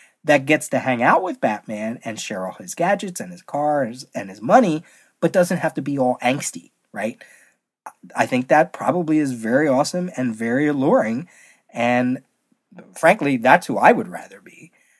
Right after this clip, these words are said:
So I think those of us that grew up with Dick Grayson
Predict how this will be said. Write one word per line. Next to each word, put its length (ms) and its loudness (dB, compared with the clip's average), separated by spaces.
So 160 8
I 80 10
think 280 0
those 200 4
of 100 -2
us 120 2
that 240 -2
grew 280 0
up 160 2
with 340 -2
Dick 140 -8
Grayson 580 -4